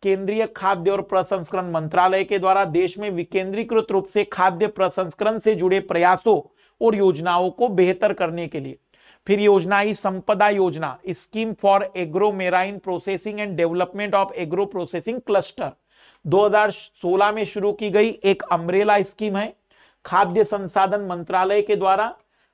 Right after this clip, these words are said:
और कृषि को पूरक बनाना, मतलब, अ, इस प्रो-, फूड प्रोसेसिंग को कृषि का सहायक बनाना ताकि किसानों की आय को बढ़ाया जा सके। फिर राष्ट्रीय खाद्य प्रसंस्करण नीति दो हज़ार बीस आई।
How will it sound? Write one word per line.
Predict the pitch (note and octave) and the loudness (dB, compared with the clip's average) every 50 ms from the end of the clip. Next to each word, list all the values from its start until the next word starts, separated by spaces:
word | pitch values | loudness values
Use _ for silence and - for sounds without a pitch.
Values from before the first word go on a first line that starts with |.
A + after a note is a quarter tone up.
| _ _ - | _ _ 0
और | D#3+ E3 F3 F3 F3 F3 - | 2 4 4 2 2 0 -2
कृषि | F#3+ F#3+ F3+ - - A#3 G#3+ | -2 -2 -2 -2 -4 -6 -2
को | - B3 A3 | 0 0 0
पूरक | G#3+ A3 - G#3 G#3+ A#3+ A#3+ G#3+ | 0 0 -2 -2 0 2 0 2
बनाना, | F#3 F3 G3 F#3 F#3 F3+ F3+ E3+ D#3+ | 2 2 2 2 2 2 0 0 -2
मतलब, | E3+ C#3+ F#3 F#3 - - - | 0 0 0 0 0 -2 0
अ, | F3+ F3 F3 F3 | 2 2 2 2
इस | F3+ F#3+ E3+ - | 2 0 -2 -4
प्रो-, | - - F#3 F#3 F#3+ F#3 - | -4 -2 2 2 2 2 0
फूड | - - G#3+ A3 G#3 G#3+ | -2 0 0 0 0 2
प्रोसेसिंग | - G3+ G3 F#3 - G3+ G3 F#3 - A3+ A3+ A#3 - | 2 2 2 2 2 2 2 2 0 -2 -4 -4 -2
को | - F#3+ E3+ E3 F3 F3+ - _ _ _ _ _ | 0 2 2 2 0 -4 -8 _ _ _ _ _
कृषि | - G#3 G3+ - - A3+ A#3+ A#3+ | -2 0 0 0 0 -2 -2 0
का | - - A#3 A3+ | 2 4 4 4
सहायक | A3 - A3 F#3 F#3 G3+ G#3+ A3 G#3+ F3 | 4 2 2 4 4 6 4 4 4 4
बनाना | F#3+ F#3+ F#3+ F#3+ F#3+ G3+ G3+ | 2 2 2 2 0 0 0
ताकि | - F#3 F3+ - - F#3+ | 0 0 -2 -2 -4 -10
किसानों | - - F3+ - F3 F3 F3+ F#3 G3+ G3+ | -10 -10 -8 -4 -2 -2 -2 -2 -4 -4
की | - - F#3+ E3+ | -4 0 2 4
आय | D#3+ D#3+ E3 | 4 4 4
को | E3 - A3+ | 2 0 2
बढ़ाया | A3+ A3+ F#3 F#3+ F#3 F#3+ F#3 F3+ | 2 4 4 4 4 4 4 4
जा | D3+ E3+ E3 D#3+ | 2 0 -2 -4
सके। | - D3+ C3+ - C#3 - _ _ _ _ _ _ _ _ _ _ | -6 -10 -12 -14 -18 -20 _ _ _ _ _ _ _ _ _ _
फिर | - F#3+ F3+ | -2 0 2
राष्ट्रीय | E3+ F3 F3 E3 - - - G#3 G3+ G3+ G3+ - | 4 4 2 2 0 -4 -2 0 0 0 -2 -2
खाद्य | - F3+ G3 F#3+ E3 D#3+ G3 | 0 0 0 0 0 0 -2
प्रसंस्करण | G3 G3 - F#3+ F#3+ - - G3 F#3 D#3+ - - G3 F#3+ F#3+ | -2 0 0 0 0 0 0 -4 -6 -4 -2 0 0 0 0
नीति | F#3+ F#3 D#3+ - G3+ | -2 -8 -8 -6 -6
दो | F3+ D#3 E3+ E3+ | -2 0 0 0
हज़ार | E3+ E3 F3 F3+ E3+ | 2 2 2 2 0
बीस | D#3 D3 F3+ F#3+ D#3 - | 0 -4 -6 -4 -2 0
आई। | F#3 F#3 G3 A3 E4 | 0 0 0 -4 -8